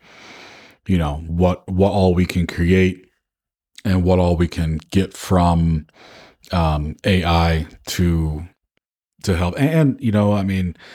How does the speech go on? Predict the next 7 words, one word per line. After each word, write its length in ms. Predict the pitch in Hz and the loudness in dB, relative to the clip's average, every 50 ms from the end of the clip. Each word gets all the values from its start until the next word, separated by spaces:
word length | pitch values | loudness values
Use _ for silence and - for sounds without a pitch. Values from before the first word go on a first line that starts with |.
| - - - - - - - _ _ _ _ _ _ _ _ _ | -20 -20 -20 -20 -20 -20 -20 _ _ _ _ _ _ _ _ _
again, 300 | - 110 101 113 107 98 | -4 -2 0 2 2 2
like, 140 | 95 92 90 | 2 0 2
that's 260 | 107 110 107 - - | 0 0 0 0 0
just, 380 | 120 110 98 - - - - - _ _ _ _ _ _ _ _ _ _ _ _ | 0 0 0 -2 -6 -14 -18 -20 _ _ _ _ _ _ _ _ _ _ _ _
that's 180 | - 104 101 - | -8 -8 -4 -2
just 240 | 135 120 101 - - | -2 -2 -2 -4 -6
three 480 | - 117 110 110 101 92 85 78 - | -2 0 2 2 2 2 0 -4 -6